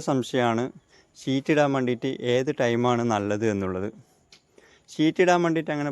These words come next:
പ്രത്യേകിച്ച് ടൈം കാര്യങ്ങളൊന്നുമില്ല. മഴക്കാലം ഒഴിവാക്കി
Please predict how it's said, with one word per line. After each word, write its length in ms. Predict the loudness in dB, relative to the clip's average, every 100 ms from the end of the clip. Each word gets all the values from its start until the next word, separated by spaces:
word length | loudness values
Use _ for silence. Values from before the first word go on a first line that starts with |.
| -4
പ്രത്യേകിച്ച് 500 | -4 -2 -4 -4 -6 -2
ടൈം 200 | -2 -2 0
കാര്യങ്ങളൊന്നുമില്ല. 640 | 0 0 -4 -4 -6 -6 -8 -10 _ _ _ _ _ _ -16 2 8
മഴക്കാലം 520 | 8 8 8 10 10
ഒഴിവാക്കി 440 | 8 6 4 2